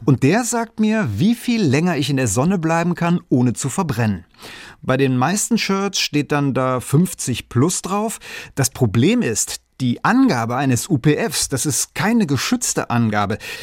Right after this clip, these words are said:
Darum ist es wichtig zu schauen, ist meine U-V-Schutzkleidung irgendwo getestet worden. Und wenn ich auf meinem Shirt, meistens irgendwo auf dem Etikett, dann sehe, aha, das ist geprüft, dann kann ich mir sicher sein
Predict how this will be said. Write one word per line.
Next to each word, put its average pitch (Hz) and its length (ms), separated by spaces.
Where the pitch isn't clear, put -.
Darum 147 320
ist - 160
es 117 180
wichtig 185 320
zu 147 140
schauen, 180 440
ist 147 200
meine 147 240
U-V-Schutzkleidung 135 1040
irgendwo 143 320
getestet 123 640
worden. 87 280
Und 131 180
wenn 165 120
ich 151 140
auf 120 120
meinem 123 240
Shirt, 196 400
meistens 135 480
irgendwo 139 320
auf 117 140
dem 127 140
Etikett, 147 520
dann 185 320
sehe, 139 380
aha, 120 580
das 113 160
ist 127 160
geprüft, 202 600
dann 139 340
kann 190 180
ich 143 120
mir 135 120
sicher 165 280
sein 143 440